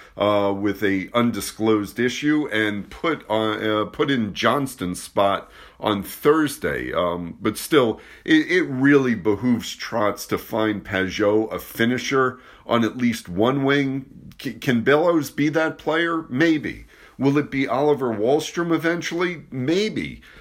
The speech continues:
But will Trotz have to tinker with his other combinations to help out Pageau? Perhaps getting Eberle or Josh Bailey on Pageau's line?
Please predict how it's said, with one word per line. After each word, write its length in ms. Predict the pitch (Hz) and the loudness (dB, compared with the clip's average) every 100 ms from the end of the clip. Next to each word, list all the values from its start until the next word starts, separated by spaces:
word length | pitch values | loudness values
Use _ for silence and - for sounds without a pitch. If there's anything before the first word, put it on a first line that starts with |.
| - _ - | -20 _ 0
But 180 | 160 | 2
will 300 | 160 160 - - _ _ _ - | 2 -2 -2 -18 _ _ _ -14
Trotz 560 | - - 190 190 - - | -10 -4 -2 -2 -2 -2
have 300 | 170 180 - | 0 0 -2
to 80 | 156 | -8
tinker 500 | - - 165 156 165 | -4 -2 -2 0 0
with 260 | 139 135 | 0 -2
his 200 | 120 101 - | -2 -4 -2
other 240 | 139 139 131 | 0 0 -2
combinations 880 | - 131 127 113 117 120 123 120 - | -2 -2 0 0 -2 -2 -4 -4 -2
to 140 | 82 | -2
help 240 | 101 110 | 0 0
out 280 | 107 107 117 | 2 0 -2
Pageau? 680 | - 120 117 123 123 120 113 - - _ | -2 -2 0 2 2 2 -2 -14 -20 _
Perhaps 420 | 131 131 135 - | 2 4 2 2
getting 520 | - 135 127 110 92 | 2 2 2 -2 -4
Eberle 600 | - 127 135 143 135 131 | 0 2 4 2 2 2
or 100 | 113 | 0
Josh 520 | 95 120 123 123 - - - - | 0 2 2 2 -4 -12 -20 -8
Bailey 580 | - 110 131 147 151 143 | 0 2 4 2 2 0
on 240 | 113 123 123 | 0 0 0
Pageau's 640 | 131 139 123 127 135 117 | 0 0 2 2 0 0
line? 420 | 127 143 147 143 | 0 2 0 -2